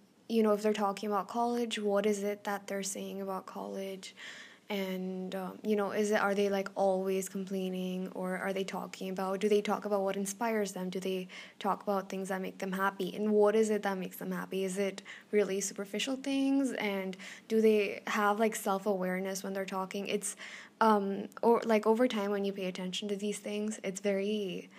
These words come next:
it's very interesting to, like, see how, how, like, how it relates to them, you know, s-, like, such, such small things. If I asked, um,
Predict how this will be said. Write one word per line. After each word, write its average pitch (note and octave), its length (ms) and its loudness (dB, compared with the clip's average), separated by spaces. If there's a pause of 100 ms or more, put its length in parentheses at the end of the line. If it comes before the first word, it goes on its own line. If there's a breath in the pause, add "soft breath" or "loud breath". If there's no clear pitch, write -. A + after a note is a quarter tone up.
(340 loud breath)
it's G#3+ 140 0
very A3 320 6
interesting F#3+ 720 -4
to, F#3 360 -2
like, F3+ 480 -4 (600 loud breath)
see A3 380 2
how, G3+ 500 2 (560)
how, G#3+ 340 0
like, G3 220 -2
how G3 200 0
it F#3+ 140 -4
relates F3+ 680 -6
to G3 120 -4
them, F#3 460 -4 (640)
you G#3 120 -2
know, F#3+ 220 -4
s-, - 160 -10 (140)
like, G#3 180 0
such, G#3+ 300 -2
such G3+ 320 0
small G#3 260 2
things. F#3+ 320 -2
If G3+ 160 -4
I G3+ 320 2 (480 loud breath)
asked, A#3 560 6 (160)
um, G3+ 720 2